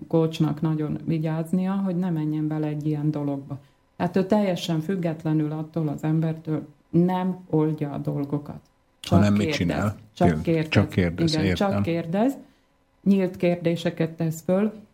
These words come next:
Speaker 1: és az ügyfél válaszol. Az ügyfél pontosan tudja, hogy, hogy ő mit akar, hogy mik a lehetőségei,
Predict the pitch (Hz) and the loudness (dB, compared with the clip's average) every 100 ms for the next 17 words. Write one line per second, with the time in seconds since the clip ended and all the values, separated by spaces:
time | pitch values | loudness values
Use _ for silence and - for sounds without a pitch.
0 | _ - 156 160 165 175 - 165 156 147 | _ -4 0 2 2 0 -2 0 0 -2
1 | 135 143 139 - 147 - - 180 202 - | -2 -2 -4 -8 -10 -12 -2 0 0 0
2 | 202 202 226 214 175 - 165 160 160 156 | 0 2 2 2 -2 0 0 0 -2 -2
3 | 160 160 170 - _ _ _ _ _ _ | 0 -2 -2 -8 _ _ _ _ _ _
4 | _ _ _ 180 165 160 - _ _ - | _ _ _ 2 2 0 -14 _ _ 0
5 | 175 - 196 190 185 160 156 151 - 139 | 0 2 0 0 -2 -2 -4 -4 -8 -8
6 | - - 180 190 185 180 175 170 160 160 | -12 -2 2 2 0 0 0 -2 -2 -2
7 | - - 156 147 156 151 | -4 -2 -4 -4 -6 -8